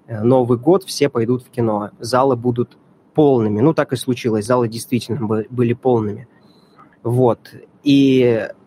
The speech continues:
э, допустим, восемь сеансов для четырехзальника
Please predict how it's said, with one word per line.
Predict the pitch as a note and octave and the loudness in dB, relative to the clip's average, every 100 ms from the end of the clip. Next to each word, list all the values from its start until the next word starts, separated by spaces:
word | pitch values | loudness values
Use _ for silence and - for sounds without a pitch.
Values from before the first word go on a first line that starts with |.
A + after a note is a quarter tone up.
| _ _ _ | _ _ _
э, | C3 B2 A#2 A2+ | -2 0 0 -4
допустим, | B2 C#3 - A#2+ | -4 -6 -2 -4
восемь | A#2 D3 - B2 | 0 0 0 -4
сеансов | - B2 A#2 - A2+ A2 | -2 -2 -2 -4 -10 -8
для | B2 B2 A#2 A2 | -2 0 0 -2
четырехзальника | - - B2 A#2 A#2 A#2+ A#2 A2 A#2+ | -8 -4 -2 -2 0 0 0 -2 -4